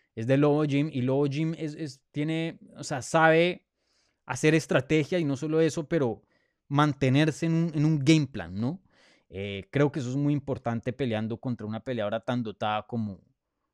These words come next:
como Valentina. Entonces sí creo que Alexa tiene, tiene condiciones para hacer la pelea interesante, ¿no? Creo que tiene condiciones para,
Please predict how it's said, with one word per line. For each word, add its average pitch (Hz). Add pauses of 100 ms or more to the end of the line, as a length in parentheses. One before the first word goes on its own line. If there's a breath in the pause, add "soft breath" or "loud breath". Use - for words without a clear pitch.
(140)
como 123
Valentina. 110
Entonces 147
sí 196
creo 202
que -
Alexa 135
tiene, 151 (920 soft breath)
tiene 156
condiciones 131
para 143
hacer 107
la 123
pelea 110
interesante, 120 (100)
¿no? 120
Creo 135
que 151
tiene 127
condiciones 127
para, 123